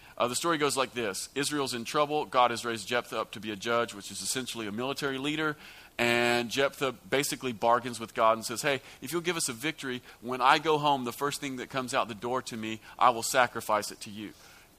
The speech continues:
Jephthah goes, he has a victory, and what's the first thing that comes out the door to him? Well, it's his daughter, his daughter. And Jephthah says, hey, to his daughter, "Hey,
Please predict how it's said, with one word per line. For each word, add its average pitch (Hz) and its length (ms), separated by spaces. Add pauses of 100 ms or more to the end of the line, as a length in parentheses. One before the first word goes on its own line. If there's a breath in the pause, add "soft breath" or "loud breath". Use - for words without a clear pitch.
Jephthah 123 340
goes, 175 520
he 123 120
has 107 160
a 104 40
victory, 165 540
and 117 220
what's 151 200
the 135 120
first 151 260
thing 143 140
that 110 100
comes 127 220
out 123 160
the 113 60
door 107 240
to 101 160
him? 73 180 (200 loud breath)
Well, 147 200
it's 143 160
his 139 160
daughter, 104 480
his 117 260 (1500)
daughter. 120 400 (680 loud breath)
And 185 840
Jephthah 175 340
says, 151 300
hey, 160 200
to 151 160
his 135 120
daughter, 127 260
"Hey, 127 300